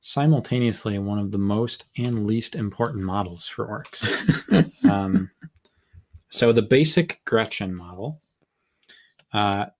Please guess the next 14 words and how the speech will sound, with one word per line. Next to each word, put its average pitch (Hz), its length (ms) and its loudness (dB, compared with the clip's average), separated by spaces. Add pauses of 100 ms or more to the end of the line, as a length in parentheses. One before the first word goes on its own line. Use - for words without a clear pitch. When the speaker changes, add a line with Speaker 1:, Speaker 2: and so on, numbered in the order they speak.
(160)
Speaker 1:
movement 127 760 0
five 117 280 0
inches, 135 480 -4 (240)
weapon 120 280 -4
skill 120 260 -2
five, 120 380 -2 (680)
ballistic 139 400 0
skill 220 260 4
four. 175 440 4 (1120)
Hence 117 140 4 (100)
Speaker 2:
Okay. 208 100 6
Speaker 1:
the 220 140 6
stick 170 420 -2
bomb. 165 360 0